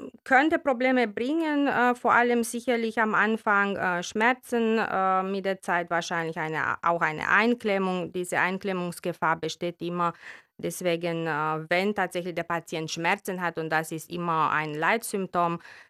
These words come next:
sollte in der Regel, äh, frühzeitig eine Operation erfolgen. Sonst kann im schlimmsten Fall tatsächlich eine Einklemmung von Gewebe, von Bauchgewebe, von Bauchorganen, äh, je nach Größe von, von der Bruchpforte erfolgen.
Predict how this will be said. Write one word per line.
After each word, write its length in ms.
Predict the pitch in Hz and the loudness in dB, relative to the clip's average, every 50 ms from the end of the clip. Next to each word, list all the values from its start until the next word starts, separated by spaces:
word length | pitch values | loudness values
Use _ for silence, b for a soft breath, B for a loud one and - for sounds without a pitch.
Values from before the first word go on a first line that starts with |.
| _ - | _ -12
sollte 460 | 170 165 175 175 175 180 185 180 196 | -6 -2 0 2 2 2 0 0 -2
in 200 | 185 170 170 170 | -2 -2 -2 -4
der 160 | 165 156 151 | -4 -4 -4
Regel, 400 | 147 127 - - 156 143 147 147 - | -4 -6 -6 -6 -6 -4 -4 -4 -6
äh, 340 | 151 151 139 139 139 139 - _ _ - | -6 -6 -6 -6 -8 -10 -12 _ _ -8
frühzeitig 580 | 175 170 160 - - 156 147 147 156 160 156 | -6 -6 -6 -4 -2 -2 -2 -2 -4 -6 -6
eine 220 | 143 143 151 151 151 | -4 -4 -4 -6 -6
Operation 640 | 147 - 156 147 139 139 139 - - 147 135 151 | -6 -6 -6 -6 -6 -6 -8 -10 -10 -10 -8 -8
erfolgen. 580 | - - - - 147 - - - - - - - | -10 -12 -10 -8 -8 -8 -8 -10 -12 -12 -12 -8
Sonst 420 | 175 - 185 196 202 208 202 - | -2 0 2 2 2 0 -2 -4
kann 240 | - 196 185 180 175 | -2 -2 -2 -2 -2
im 100 | 170 165 | -4 -6
schlimmsten 400 | 160 - 170 160 170 170 - 165 | -6 -6 -6 -6 -6 -6 -8 -6
Fall 220 | 160 160 143 151 143 | -4 -2 -4 -2 -4
tatsächlich 480 | 165 156 - - 151 147 156 156 - | -6 -8 -6 -8 -8 -8 -10 -10 -8
eine 320 | 165 151 151 143 135 117 82 | -8 -8 -8 -8 -8 -4 -2
Einklemmung 600 | 110 165 175 180 170 - 185 165 160 156 156 151 | 0 0 0 -2 -2 -4 -4 -4 -2 -4 -6 -4
von 180 | - 180 180 | -4 -4 0
Gewebe, 500 | 170 175 165 156 165 175 185 185 170 156 156 | 0 0 0 2 2 2 2 2 0 -2 -4
von 300 | - 156 156 156 156 160 B B B B B B | -4 -6 -6 -6 -6 -8 B B B B B B
Bauchgewebe, 840 | - 160 160 151 151 160 - - 180 160 165 156 143 143 - 151 151 | -2 4 4 6 6 4 2 -2 -6 -4 -2 -2 -2 -2 -2 -2 -4
von 240 | - - 160 151 147 | -2 -4 -4 -2 0
Bauchorganen, 920 | - 139 143 160 160 165 156 151 - 139 123 135 - - - - - - 156 - _ _ - | 2 2 2 2 2 -2 -2 0 0 0 0 0 -2 -6 -8 -10 -10 -12 -14 -16 _ _ -10
äh, 160 | 160 165 156 | -6 -6 -4
je 260 | 147 170 180 185 196 202 | -2 2 4 4 4 6
nach 300 | 202 185 175 180 180 - | 6 6 6 4 4 2
Größe 420 | - 185 170 175 170 - - 170 | 0 0 2 2 0 0 0 -2
von, 380 | 165 - - 170 165 160 160 156 | -2 -2 -2 -2 -2 -2 -4 -6
von 260 | - - 160 160 160 | -4 -4 -4 -4 -2
der 340 | 156 151 147 147 147 147 151 | -4 -4 -4 -4 -4 -4 -6
Bruchpforte 720 | 151 - 175 170 - - - 156 143 147 156 160 - - | -4 -4 -4 -4 -4 -4 -2 0 0 0 0 -2 -4 -6
erfolgen. 720 | - - - - - - - - - - - - - 143 | -6 -6 -6 -8 -8 -8 -8 -8 -8 -10 -10 -12 -12 -12